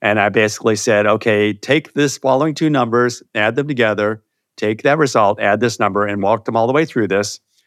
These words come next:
And then I said, "I want you to count the number of numbers that I've given you." And it came back with the right number. And then I said, "I want you to divide that number into the sum." And it came back and gave me the wrong answer. My next statement was,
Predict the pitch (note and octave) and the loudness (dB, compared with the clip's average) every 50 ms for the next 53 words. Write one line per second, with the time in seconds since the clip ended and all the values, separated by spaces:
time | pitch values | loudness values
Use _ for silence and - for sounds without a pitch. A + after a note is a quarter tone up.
0 | _ _ _ _ _ - G2+ G2+ G#2 G#2 G2+ G2+ - - G#2+ G2+ G#2 G#2 G#2 G#2 | _ _ _ _ _ -6 -4 -2 0 0 -2 -2 0 0 0 2 2 0 0 0
1 | A2+ A#2+ - - D3+ D3 C3+ - - C3 C3+ C#3 C3 - D#3 C#3 C3 C3 C3 C3 | 0 -2 -2 -2 -4 -4 -4 -4 -2 -2 -2 -2 -2 -2 -2 -2 0 0 0 0
2 | C#3 C#3 C#3 B2+ B2+ B2+ B2+ C3+ C#3+ C3 - C3 B2 B2+ C3 B2 B2+ A#2 G#2+ A2 | 0 0 0 0 -2 0 0 0 0 0 0 0 0 0 2 2 0 0 0 0
3 | G#2 G2 G2 G2+ A2+ A#2 A#2+ A2 G#2+ G#2 - A2 G#2+ G2 G2 G#2+ G#2 C3 A#2 B2+ | -2 -2 0 0 -2 -2 -2 -4 -6 -4 -4 -4 -2 0 0 -2 -2 -4 -4 -2
4 | A2 A2 A2+ C3 C3 A#2 G2+ F#2 F2 G2 G2 A2 A2 - _ _ _ _ _ _ | 0 0 0 0 0 -2 -2 -2 -2 -2 -4 -4 -6 -8 _ _ _ _ _ _
5 | _ _ _ _ _ _ _ _ _ A#2 G#2+ G#2+ G#2+ A2 G#2+ G#2+ G#2+ G#2+ A#2 A2 | _ _ _ _ _ _ _ _ _ -2 0 0 2 2 2 0 -2 -2 -2 -4
6 | G#2 - - G#2 G2+ G#2 G2+ G2 G#2 A#2+ B2+ - - D3+ C#3+ C#3 - - B2+ A2 | -2 0 0 2 2 2 0 2 0 0 0 0 -2 -2 -2 -2 -4 -4 -4 -2
7 | A2 G2+ F#2+ A2 A2 B2+ D#3+ F3 D#3 E3+ E3 D#3+ D3 B2+ A#2+ G#2+ A#2+ A#2+ A2+ - | -2 -2 0 2 2 2 2 0 0 -2 -2 0 -2 -2 -2 0 -2 -4 -4 -6
8 | _ _ _ _ _ - B2 A#2+ B2 A#2 - B2+ B2 A2+ G#2+ G#2 - - A#2+ G2 | _ _ _ _ _ -4 -2 -2 -2 -2 -2 -2 -2 -2 -2 -2 -2 0 0 0
9 | F2 G2 A2 - _ _ _ _ _ _ _ _ _ _ - A2+ G#2+ A2 G#2 - | 0 -2 -6 -12 _ _ _ _ _ _ _ _ _ _ -6 -4 -4 -2 -2 0
10 | A2+ A#2 G#2+ G#2+ G#2+ G#2+ G#2+ G#2+ A2 G#2 F#2+ G#2+ G2+ G2 G2+ F#2+ F#2+ F#2+ F2+ F2+ | 0 0 2 2 2 0 0 0 -2 -2 0 0 0 0 -2 -2 0 0 0 0
11 | F#2 F#2 E2+ E2+ E2 - - - - _ _ _ _ _ _ _ _ _ _ _ | 0 -2 -2 -4 -6 -8 -12 -14 -16 _ _ _ _ _ _ _ _ _ _ _
12 | _ _ _ _ _ _ _ _ _ _ _ _ - G#2 G#2 G#2+ A#2+ B2 - - | _ _ _ _ _ _ _ _ _ _ _ _ -4 -2 0 0 -2 -2 -4 -2
13 | - C3 A#2 A#2+ A#2 A2 G#2 G2+ G2+ G2 - | 0 0 0 0 0 -2 0 -2 -2 -2 -4